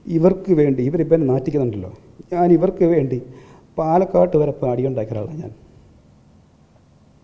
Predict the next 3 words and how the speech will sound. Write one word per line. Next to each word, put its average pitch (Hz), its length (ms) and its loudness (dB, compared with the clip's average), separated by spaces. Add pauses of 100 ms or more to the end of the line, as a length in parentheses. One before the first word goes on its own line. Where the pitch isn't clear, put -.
(3250)
ഈ - 20 0 (140)
രണ്ടായിരത്തി 208 460 2 (100)
പതിനേഴിൽ 135 420 0